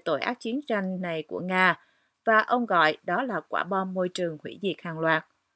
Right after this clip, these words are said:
Người phát ngôn Điện Kremlin Dmitry Peskov hôm thứ Ba nói, "Ukraine đã phá hoại con đập để đánh lạc hướng sự chú ý khỏi một cuộc phản công mới mà ông nói là chùn bước."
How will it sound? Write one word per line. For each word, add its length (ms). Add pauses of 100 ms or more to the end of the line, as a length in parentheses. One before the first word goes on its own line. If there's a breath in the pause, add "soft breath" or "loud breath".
(360)
Người 120
phát 180
ngôn 200
Điện 240
Kremlin 440
Dmitry 580 (140)
Peskov 480
hôm 160
thứ 100
Ba 200
nói, 340 (480)
"Ukraine 340
đã 140
phá 260
hoại 160
con 220
đập 220
để 140
đánh 300
lạc 260
hướng 260
sự 300
chú 160
ý 280
khỏi 260
một 180
cuộc 220
phản 200
công 260
mới 300 (340 soft breath)
mà 120
ông 260
nói 280
là 260
chùn 260
bước." 300